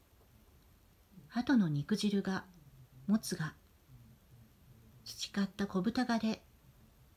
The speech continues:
鴨、シャコ、花キャベツ、クリーム入りのまんじゅう、ミルクをかけた義乳、ジェリー、そして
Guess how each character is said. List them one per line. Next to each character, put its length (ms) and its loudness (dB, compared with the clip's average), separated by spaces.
鴨、 400 2
シ 200 0
ャ 100 0
コ、 240 -6
花 300 4
キ 120 -2
ャ 80 2
ベ 120 2
ツ、 300 -8
ク 120 2
リ 200 6
ー 20 6
ム 160 6
入 60 4
り 120 4
の 320 4
ま 160 2
ん 80 8
じ 160 2
ゅ 60 4
う、 120 -6
ミ 160 2
ル 80 4
ク 180 -2
を 80 2
か 160 -2
け 140 -2
た 180 -2
義 220 2
乳、 480 6
ジ 120 2
ェ 80 4
リ 400 0
ー、 40 -20
そ 220 -4
し 200 -6
て 280 -2